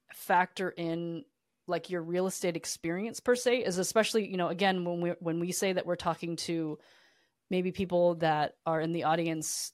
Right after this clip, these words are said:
that are listening that are new into real estate, then a lot of people are like, "Oh, my hourly rate is nothing," right? I'm like, "That's not true."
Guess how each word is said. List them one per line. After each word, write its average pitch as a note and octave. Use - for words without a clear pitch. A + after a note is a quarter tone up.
that F3
are D#3+
listening F#3
that D#3
are D#3+
new A#3
into G3+
real D#3+
estate, D3
then G#3
a G#3
lot G3+
of A3
people G#3
are G3
like, F3+
"Oh, A#3
my G3+
hourly F#3
rate F3
is E3
nothing," F3+
right? F3
I'm F#3
like, F3
"That's E3+
not E3
true." D4+